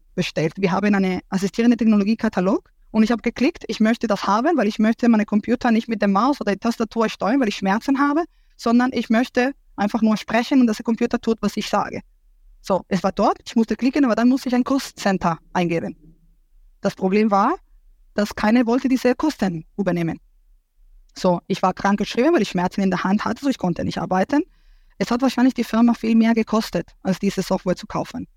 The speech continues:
Am Ende habe ich meine eigene Vertikalmaus, so ein Maus, wo ich nicht die Hand in der Richtung benutzen musste, wo, was ich von der Arbeit bekommen habe, sondern ich habe meine eigenen Sachen gekauft und benutzt. Und wenn man rechnet, wie viel Geld dort verschwendet wurde von der Firma in meine Produktivität, in meine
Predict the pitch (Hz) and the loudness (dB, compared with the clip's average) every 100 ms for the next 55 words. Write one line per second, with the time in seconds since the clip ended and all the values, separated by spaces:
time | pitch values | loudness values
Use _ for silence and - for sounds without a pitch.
0 | _ - 190 214 262 226 220 254 208 202 | _ -2 2 4 4 4 0 0 0 0
1 | 196 214 220 202 - - 214 220 214 269 | 0 2 2 0 -2 -2 0 2 2 0
2 | - 196 185 202 - 185 - 196 190 202 | 0 0 0 -2 -2 -2 -2 -2 0 0
3 | - 185 185 208 _ _ _ _ _ _ | 0 0 0 -2 _ _ _ _ _ _
4 | - 208 190 220 - 208 196 208 196 196 | -2 2 2 0 2 4 4 0 0 0
5 | 214 196 185 190 - 214 202 185 233 240 | 2 0 0 0 -2 -2 0 2 0 -2
6 | - 247 233 247 240 202 202 208 202 196 | 2 2 4 4 2 0 0 0 0 0
7 | - 202 214 202 226 220 202 208 180 - | 0 0 2 2 4 4 2 0 -2 -2
8 | 254 - 214 180 247 - - _ _ _ | -4 -2 -2 0 0 -2 -8 _ _ _
9 | _ _ 214 202 208 220 240 220 269 254 | _ _ 2 4 4 4 4 2 0 2
10 | 220 - 220 - 226 208 220 247 - 214 | 0 0 -6 0 0 2 0 0 0 0
11 | - 196 - 190 214 196 - 202 196 - | -2 -8 -2 2 2 0 0 0 0 -2
12 | 180 165 185 175 180 180 175 - 185 - | -2 0 0 2 2 0 -2 -4 -8 -8
13 | 190 196 - 202 190 - 180 175 175 175 | -10 -6 0 2 0 -2 0 2 2 0
14 | 170 | -4